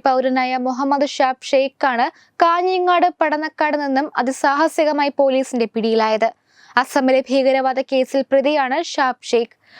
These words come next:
അസം പോലീസാണ് പ്രതിയെ കേരളത്തിൽ നിന്നും പിടികൂടിയത്.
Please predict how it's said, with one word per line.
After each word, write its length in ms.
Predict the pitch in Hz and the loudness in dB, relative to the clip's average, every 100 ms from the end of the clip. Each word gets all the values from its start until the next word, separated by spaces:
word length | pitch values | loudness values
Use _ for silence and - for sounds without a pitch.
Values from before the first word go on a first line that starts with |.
| - 320 | -4 -2
അസം 220 | 349 440 427 | 2 0 2
പോലീസാണ് 520 | 403 392 381 - 320 302 | 2 2 0 0 0 0
പ്രതിയെ 240 | 339 294 285 | 0 0 0
കേരളത്തിൽ 480 | 294 285 302 302 294 285 | 0 2 0 -2 -4 -2
നിന്നും 200 | 254 240 | -2 0
പിടികൂടിയത്. 580 | 240 233 220 220 220 226 | 0 0 0 0 2 0